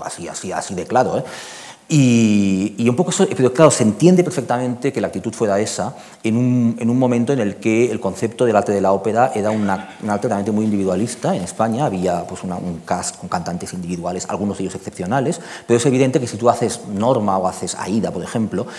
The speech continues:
pues un conjunto de individualidades puede dar más o menos un espectáculo que más o menos pueda provocar alguna emoción, porque, bueno, pues no deja de ser, no dejan de ser obras que por este camino algo, no será un buen espectáculo, pero bueno,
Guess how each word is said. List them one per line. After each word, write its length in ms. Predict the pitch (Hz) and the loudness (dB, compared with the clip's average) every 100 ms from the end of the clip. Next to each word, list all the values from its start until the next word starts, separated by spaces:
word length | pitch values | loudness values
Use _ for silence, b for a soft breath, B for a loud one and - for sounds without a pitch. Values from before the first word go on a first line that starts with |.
| B | B
pues 160 | 107 101 | -4 -4
un 120 | 131 | -4
conjunto 340 | 113 131 131 120 | -4 -2 0 0
de 60 | |
individualidades 880 | 107 104 101 95 95 117 101 101 - | 2 2 2 2 2 4 4 0 -4
puede 600 | - - 131 147 123 123 104 | -10 2 4 6 4 -2 -4
dar 320 | 107 107 - - B B | 0 0 -2 -10 B B
más 220 | 110 110 - | -2 -2 -2
o 20 | |
menos 300 | 107 107 104 | -4 -4 -4
un 80 | 107 | -6
espectáculo 560 | - 90 95 - 101 | -8 -6 -6 -4 -6
que 80 | 101 | -4
más 180 | 92 - | -6 -6
o 40 | |
menos 280 | 87 90 92 | -6 -6 -8
pueda 300 | - 90 90 | -8 -8 -6
provocar 420 | - - - 87 | -8 -12 -10 -6
alguna 240 | 92 87 87 | -4 -4 -6
emoción, 460 | 82 - 120 90 85 | -8 -4 -2 -2 -6
porque, 380 | 85 85 78 | -12 -14 -14
bueno, 260 | 82 98 - | -12 -12 -14
pues 200 | - - | -18 -18
no 80 | 95 | -14
deja 200 | 95 - | -14 -12
de 100 | 92 | -10
ser, 160 | - 92 | -10 -8
no 60 | |
dejan 220 | 98 107 | -8 -6
de 60 | 98 | -6
ser 160 | - 95 | -6 -6
obras 240 | 95 - | -4 -6
que 80 | 87 | -8
por 100 | 92 | -8
este 220 | 90 - | -8 -8
camino 360 | 92 90 95 - | -8 -6 -6 -6
algo, 300 | 98 90 85 - - - 76 87 | -6 -6 -8 -12 -18 -18 -16 -12
no 80 | 95 | -8
será 380 | - 92 85 - | -6 -4 -4 -6
un 160 | 101 82 | -8 -6
buen 160 | 85 | -6
espectáculo, 560 | 87 98 - - 107 95 | -8 -6 -4 -2 -2 -4
pero 160 | 107 | 0
bueno, 240 | 113 101 | 2 2